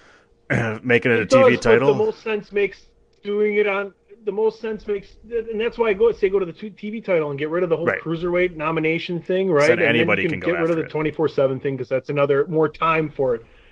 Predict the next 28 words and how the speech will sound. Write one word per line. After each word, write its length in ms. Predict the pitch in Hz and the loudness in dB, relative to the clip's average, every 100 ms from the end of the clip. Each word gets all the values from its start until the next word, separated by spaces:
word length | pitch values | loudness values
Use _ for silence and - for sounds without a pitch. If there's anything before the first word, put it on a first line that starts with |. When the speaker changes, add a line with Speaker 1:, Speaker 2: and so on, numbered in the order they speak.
| _ _ | _ _
Speaker 2:
But 100 | - | 0
I'm 100 | 196 | 0
saying 340 | 185 214 208 180 | 2 2 2 0
the 100 | 170 | -8
two 180 | - 240 | -4 -6
oh 60 | |
five 260 | 233 214 185 | -4 -6 -6
Live, 340 | 190 226 226 220 180 | -6 -6 -8 -6 -6
I 60 | |
mean, 160 | 175 175 | -4 -2
the, 160 | 160 - | -4 -4
the 80 | - | -6
two 180 | - 214 | -4 0
oh 40 | 202 | 0
five 340 | 202 180 143 | 2 -2 -4
cruiserweight 480 | - 233 220 156 127 | -8 -6 -2 -2 0
title, 300 | 139 123 143 - | -2 0 -2 -4
the 60 | 175 | -2
most 340 | 185 254 - | 2 2 2
sense 220 | - 226 196 _ _ _ _ _ _ 214 214 - | 0 0 0 _ _ _ _ _ _ -6 -6 -4
for 120 | 220 180 | -2 2
that 260 | 185 202 | 0 -2
place 360 | 170 202 185 - | -4 0 0 0
to 100 | - | -10
be 240 | 151 254 | -6 -2
is 120 | 226 175 | 0 0
on 200 | 165 151 | -4 -4
Raw 340 | 170 254 - | -4 -4 -6